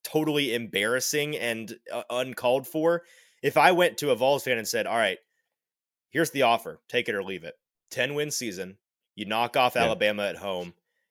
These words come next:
Speaker 1: and you only have one embarrassing loss all year, they take it in a heartbeat.
Speaker 2: Yep, I, I completely agree. Um,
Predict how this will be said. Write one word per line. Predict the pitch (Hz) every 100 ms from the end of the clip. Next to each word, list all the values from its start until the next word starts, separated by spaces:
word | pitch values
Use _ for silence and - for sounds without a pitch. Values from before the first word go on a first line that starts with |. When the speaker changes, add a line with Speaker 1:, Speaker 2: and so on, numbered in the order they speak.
| -
Speaker 1:
and | 107
you | 113
only | 131 120
have | 113
one | 95 110 135 143 143
embarrassing | 123 113 113 113 - 104 101
loss | 104 95 -
all | - 104 107
year, | 92 85 67 _ _ _ _ -
they | 147
take | - 160 175
it |
in | 175
a |
heartbeat. | 156 214 - - _ _ _ _ _ _ _ _ _ _ _ _ _ _ _ _ _ _ _ _ _ _ _ _ _
Speaker 2:
Yep, | 107 110 _ -
I, | 98 - -
I | 107
completely | - 95 117 101
agree. | 95 101 95 90 98
Um, | 113 101 98 95 92